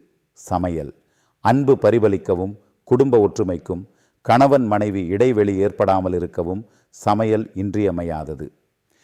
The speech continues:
இக்காலம் அறுபது சதவீதம் பெண்கள் சமையலை கற்றுக்கொள்வதில்லை. திருமணமான பின் ஏதாவது செய்து கொடுத்து பிறரை சாகடிப்பது வழக்கம். ஒரு பெண்ணுக்கு படிப்பு, வேலை, சம்பாத்தியம்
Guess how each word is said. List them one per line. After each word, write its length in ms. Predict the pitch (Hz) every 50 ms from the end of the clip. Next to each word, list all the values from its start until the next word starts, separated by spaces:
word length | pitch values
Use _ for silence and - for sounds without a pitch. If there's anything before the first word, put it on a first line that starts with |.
| _ _ _ -
இக்காலம் 520 | 131 127 131 127 139 127 131 139 143 131 120
அறுபது 360 | 107 110 131 117 135 117 110
சதவீதம் 560 | 101 - 98 92 104 101 101 98 101 98 101 113 - _ _ _ _ -
பெண்கள் 340 | 123 123 139 139 127 123 113 -
சமையலை 440 | - 101 95 110 110 110 101 98
கற்றுக்கொள்வதில்லை. 920 | 90 - - 90 - - 117 - - 95 87 87 82 85 78 71 71 71 69 - _ _ _ _ _ _ _ _ _ _ _ -
திருமணமான 520 | 135 131 131 135 120 113 104 101 98 95 95 82
பின் 220 | - 107 104 110 120 - _ _ _ _ _ -
ஏதாவது 520 | 92 107 120 113 120 113 113 110 107 101 90
செய்து 260 | - 104 104 101 104
கொடுத்து 360 | 98 101 95 95 - - 101 101 110 - - _ _ _ _
பிறரை 320 | - 113 113 117 104 107 98
சாகடிப்பது 580 | - 104 98 95 98 92 90 - - 90 98
வழக்கம். 440 | 92 85 85 85 80 - - 82 - - _ _ _ _ _ _ _ _ _
ஒரு 140 | - 90 92 -
பெண்ணுக்கு 400 | - 107 113 113 107 - - 95
படிப்பு, 440 | - 92 92 92 85 - - 98 95 104 - _ _ _ _ _ -
வேலை, 400 | 82 95 101 107 107 101 101 107 110 - - _ _ _ _ _
சம்பாத்தியம் 720 | - 107 104 107 101 110 104 - - - 92 95 95 107